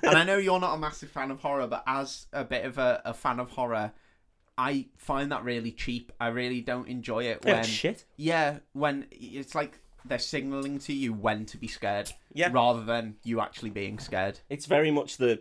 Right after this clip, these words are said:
Speaker 2: sh-, not really show, don't tell. It's the show, show, show, show,
Speaker 1: Just be
Speaker 2: show.
Speaker 1: loud.
Speaker 2: Yeah.
Speaker 1: Yeah. <laughs>
Speaker 2: So, um,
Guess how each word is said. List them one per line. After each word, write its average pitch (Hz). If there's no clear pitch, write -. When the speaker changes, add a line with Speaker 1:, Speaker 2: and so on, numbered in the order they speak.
Speaker 2:
sh-, -
not 117
really 104
show, 104
don't 101
tell. 107
It's -
the 104
show, 113
show, 117
show, 117
show, 117
Speaker 1:
Just 107
be 131
Speaker 2:
show. 127
Speaker 1:
loud. 98
Speaker 2:
Yeah. -
Speaker 1:
Yeah. 165
<laughs> 214
Speaker 2:
So, 139
um, 127